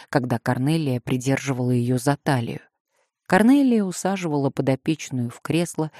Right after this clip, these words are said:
расправляла простыни, ополаскивала ночной горшок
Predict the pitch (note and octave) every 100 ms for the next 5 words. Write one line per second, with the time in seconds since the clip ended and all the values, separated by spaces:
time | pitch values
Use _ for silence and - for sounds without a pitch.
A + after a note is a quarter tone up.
0 | - - D3 C#3+ - C3 B2 B2 A#2+ A#2
1 | - C#3 C#3+ - B2+ B2 B2 - - -
2 | - A#3 C4 - B2 B2 B2+ C#3 C#3+ -
3 | C#3 C#3 C#3+ - - G#3+ -